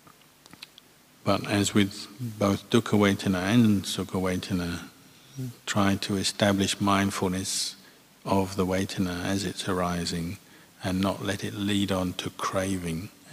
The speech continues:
and attachment, the mental proliferation that Vedana leads on to. You, you try to establish mindfulness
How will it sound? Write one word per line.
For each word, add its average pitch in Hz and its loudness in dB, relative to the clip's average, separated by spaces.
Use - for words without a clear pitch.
and 90 -2
attachment, - -8
the 131 -6
mental 92 2
proliferation 92 -2
that 92 -4
Vedana 92 -2
leads 90 -2
on 92 0
to. 90 -6
You, 85 -6
you 101 0
try 98 -2
to 98 -2
establish 101 2
mindfulness 95 -2